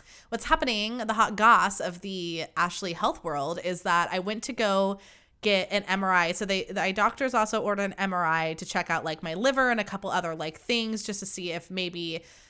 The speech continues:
this, uh, nausea is not Crohn's related and maybe it's something else, you know. Who doesn't want a new diagnosis? That's just, like, a fun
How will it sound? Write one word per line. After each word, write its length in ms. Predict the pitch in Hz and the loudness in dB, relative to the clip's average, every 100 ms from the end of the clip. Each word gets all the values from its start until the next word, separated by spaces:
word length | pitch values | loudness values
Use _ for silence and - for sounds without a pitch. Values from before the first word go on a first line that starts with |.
| _ - | _ -8
this, 520 | 190 185 175 - - - - | 0 0 0 -4 -6 -6 -2
uh, 360 | 170 156 147 151 - | 0 0 -4 -8 -4
nausea 580 | 196 180 185 185 170 | 2 2 2 0 0
is 200 | 151 175 | -2 -6
not 340 | 185 160 147 - | -2 -2 -2 -6
Crohn's 400 | - 180 170 165 | -4 -2 -4 -8
related 500 | 160 190 214 180 175 | -4 -2 0 0 -2
and 120 | 180 | -4
maybe 260 | 175 160 165 | -8 -10 -10
it's 140 | - | -8
something 300 | 175 160 170 | -10 -8 0
else, 420 | 226 165 175 - | 2 2 -2 -4
you 60 | 202 | -6
know. 260 | 151 165 202 - - - | -4 -6 -8 -14 -18 -4
Who 100 | 381 | 0
doesn't 220 | 453 453 | 0 0
want 160 | 381 | 0
a 40 | 359 | 0
new 180 | 320 269 | -2 0
diagnosis? 720 | 247 240 226 220 214 101 - | 0 0 0 -2 -4 -6 -4
That's 180 | 190 202 | -4 -4
just, 160 | 202 | -4
like, 160 | 202 190 | -4 -4
a 80 | 185 | -6
fun 800 | - 214 190 185 180 170 180 | -4 -2 -2 -2 -8 -10 -14